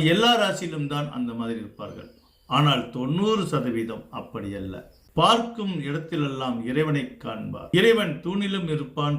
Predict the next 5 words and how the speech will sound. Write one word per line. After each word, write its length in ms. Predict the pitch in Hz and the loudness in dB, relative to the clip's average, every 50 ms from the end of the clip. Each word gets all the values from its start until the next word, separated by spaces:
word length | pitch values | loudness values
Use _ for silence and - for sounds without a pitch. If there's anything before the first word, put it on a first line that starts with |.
| - | -2
துரும்பிலும் 560 | - 135 135 151 160 156 151 147 143 143 135 127 | -4 -4 -4 -2 0 0 0 0 0 0 0 0
இருப்பான் 440 | 120 117 113 - - 123 120 117 | -2 -2 -4 -6 -6 -6 -4 -4
என்பதை 480 | 113 110 107 107 107 113 107 107 107 107 - - - _ _ _ - - - | -4 -4 -4 -6 -6 -6 -6 -8 -8 -10 -12 -14 -18 _ _ _ -20 -14 -8
மனப்பூர்வமாக 960 | 113 107 123 147 175 190 - 185 - - 170 170 160 156 143 131 127 127 123 120 113 | -2 2 4 4 4 4 2 -2 0 2 4 4 6 4 4 2 0 -2 -2 -2 -4
நம்பக்கூடியவர்கள். 1000 | 113 107 110 117 113 113 - - 117 107 107 104 104 101 - - - - - | -4 -6 -6 -6 -8 -8 -8 -8 -8 -6 -6 -8 -8 -10 -10 -12 -12 -14 -14